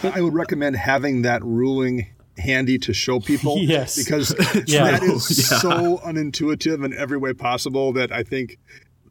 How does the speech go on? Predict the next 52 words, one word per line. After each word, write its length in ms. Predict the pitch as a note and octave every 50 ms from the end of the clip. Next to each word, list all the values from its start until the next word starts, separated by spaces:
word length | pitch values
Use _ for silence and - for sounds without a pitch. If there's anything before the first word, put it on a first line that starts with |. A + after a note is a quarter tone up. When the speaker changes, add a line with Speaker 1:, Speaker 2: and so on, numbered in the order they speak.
| _ - G#2 A2 - -
Speaker 1:
if 200 | - F3 C#3+ -
you 160 | D#3+ E3 D#3+
told 220 | - - D#3 D#3+ D#3
me 60 | E3
that, 100 | D3+ D3+
I'd 120 | C#3 C#3 B2
be 40 | C3+
like, 240 | C3+ A#2+ - - -
"That 260 | G#3 G3+ G3+ - -
doesn't 340 | - E3 D#3 D3 C3+ C#3+ C3+
make 240 | C3 C3+ C3 B2 -
any 160 | C3 C3 A#2+
sense, 360 | A2 - C3+ B2 B2 A#2 G#2+
and 80 | C3 A#2+
you're 100 | A#2+ B2
gonna 140 | B2+ A#2+ A#2+
need 80 | A#2+
to 80 | A#2+ A2+
show 140 | - B2 A#2
me 100 | A#2 A#2
that 180 | A2 A2+ G#2+
rule." 300 | A2+ A2+ G#2+ G2+ F#2+ F#2+
So, 140 | G2 - B2
yeah, 340 | B2 B2+ A#2+ G#2+ - A#2+ B2 - - _ _ _ _
have 280 | - - F3 F#3 D3 C3
that 220 | D#3 D3+ - -
conveniently 720 | - - G3+ F3+ C3 - E3 E3 D#3+ E3 C#3+ C#3 D3+ C#3+
located 460 | C3 C#3 C#3 B2+ - D3 C#3+ C3 B2+ A#2
on 160 | A2 C3 B2
your 120 | A#2 A#2+
phone 380 | A2+ - - C3+ A#2+ A#2 A#2+ A2+
so 120 | - C3
you 120 | B2+ B2 G#2
can 160 | - B2 G#2+
show 180 | G#2 C3+ B2+
people 320 | G#2 - A#2 G#2 - A#2 G2+
'cause, 340 | - - A2+ A2 G2+ G2 D3
Speaker 2:
Yeah. 280 | D3 C#3+ B2 A2+ A#2+ - - -
Speaker 1:
um, 220 | C3 B2 A#2 G#2 - - _ _ -
that 160 | C#3 C#3 C#3+
makes 240 | D3+ D3+ C3+ A#2 -
no 200 | D3 C#3+ C#3+ C3+
sense 340 | - - C#3+ C3 B2 - C#3+
looking 240 | C3 C3 C3 C3
at 80 | B2+ -
the 80 | C3 -
card. 340 | - C#3 C3+ C#3 C3+ C3+ - _ _ _ _ _ _ _ - -
But 380 | - E3+ - D#3+ D3+ - - -
knowing 440 | B2+ B2 B2 B2+ C#3 D3+ D#3 D3+ C3+
that's 180 | C3 B2 -
the 100 | - -
case, 480 | G#2 - F3+ F#3 D#3 C3 C3+ - - -